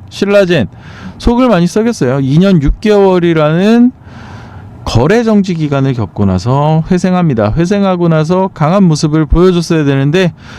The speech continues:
죽어버린 그런 신뢰와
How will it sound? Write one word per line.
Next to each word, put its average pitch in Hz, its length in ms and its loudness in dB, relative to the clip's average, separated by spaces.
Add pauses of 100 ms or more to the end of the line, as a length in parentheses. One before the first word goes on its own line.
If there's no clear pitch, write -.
(140)
죽어버린 196 760 2
그런 143 560 2 (680)
신뢰와 226 880 0